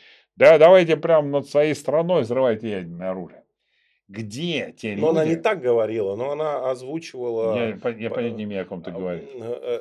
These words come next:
Speaker 2: это вот, э, человек, который работает, а, а там, там речь шла всё-таки о том, что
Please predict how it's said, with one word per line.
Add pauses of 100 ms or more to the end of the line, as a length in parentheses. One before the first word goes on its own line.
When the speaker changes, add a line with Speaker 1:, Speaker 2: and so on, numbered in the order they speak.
Speaker 2:
это
вот,
э,
человек,
который
работает,
а,
а
там,
там
речь
шла
всё-таки
о
том,
что